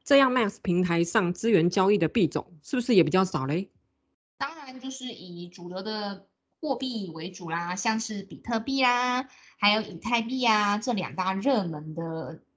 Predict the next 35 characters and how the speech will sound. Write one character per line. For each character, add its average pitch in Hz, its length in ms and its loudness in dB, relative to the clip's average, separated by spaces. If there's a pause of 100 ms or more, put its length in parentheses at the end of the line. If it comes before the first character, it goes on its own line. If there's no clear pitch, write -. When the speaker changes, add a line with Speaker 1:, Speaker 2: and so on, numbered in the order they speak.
(340)
Speaker 2:
加 233 180 4
密 233 160 -2
货 247 100 -2
币 - 140 -4
交 196 180 0
易 202 100 -6
都 220 160 -8
是 233 140 -8
没 175 140 -8
问 185 160 -8
题 - 140 -16
的。 - 260 -12 (340)
那 311 180 0
就 285 80 -6
是 262 140 -12
有 180 180 -4
一 202 60 -6
些 240 220 -2
冷 151 280 -4
门 160 140 -10
的 170 80 -2
币 208 220 -4
种 - 160 -8
啊， 143 200 -8
Max 185 460 -2
就 202 420 0 (360)
比 175 300 -6
较 277 320 4
没 208 120 -2
办 220 140 -2
法 185 100 -2
提 - 160 -16
供 185 220 -10
交 170 240 -4
易。 175 220 -8